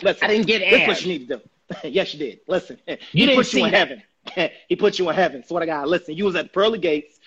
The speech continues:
Speaker 1: trying to tell the God, trying to tell the Lord, <laughs> trying to get entry.
Speaker 2: You know what?
Speaker 1: <laughs> Like you was at the club. <laughs> That's what you
Speaker 2: You know
Speaker 1: need
Speaker 2: what,
Speaker 1: to do.
Speaker 2: Kevin?
Speaker 1: Swear to
Speaker 2: I,
Speaker 1: God.
Speaker 2: you know what? I'm, I'm not, I, you know, back, back when you and,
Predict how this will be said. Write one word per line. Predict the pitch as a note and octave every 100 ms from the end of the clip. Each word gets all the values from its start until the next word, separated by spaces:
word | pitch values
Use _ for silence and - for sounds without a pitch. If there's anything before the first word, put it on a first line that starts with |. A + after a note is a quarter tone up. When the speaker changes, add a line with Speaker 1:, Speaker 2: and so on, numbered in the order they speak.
| -
Speaker 1:
trying | - G3+
to | F3
tell | - G#3+
the | C#3+
God, | G#3 G3+ D#3+ D3 -
trying | - G3+
to |
tell | F#3+ F3+
the | F3
Lord, | E3+ G3 D#3+ C#3 - _ _
<laughs> | D#3 - - - - A4+ E3 -
trying | - A3
to | G#3
get | F#3 F3+
entry. | A#3+ B3+ - D#3 C3 A2+ _ _ _ - A#3+
Speaker 2:
You | D#4
know | F3+
what? | C#4+ C#4+
Speaker 1:
<laughs> | G3
Like | F3+
you | G3
was | E3
at | E3+
the | -
club. | - C#3 G#2+ -
<laughs> | - D#3 - -
That's | E3+
what | E3+ -
you | D4+
Speaker 2:
You |
know | D4
Speaker 1:
need | C#4
Speaker 2:
what, | A3
Speaker 1:
to |
do. |
Speaker 2:
Kevin? | C4+ A#3+
Speaker 1:
Swear | A#3+ D3+
to |
Speaker 2:
I, | D4 -
Speaker 1:
God. | E4
Speaker 2:
you | G4
know | G#4
what? | F#4+ F4+
I'm, | F#4
I'm | F4+ F#4
not, | E4+ D#4+
I, | D#4 D#4+ B3+ A#3+
you | D#4 E4
know, | D#4 B3+ A3 -
back, | D#4+ C#4+
back | A#3 D#4+ F4+
when | F4 C#4
you | G3+ B3+ C4+ B3 G#3
and, | G3+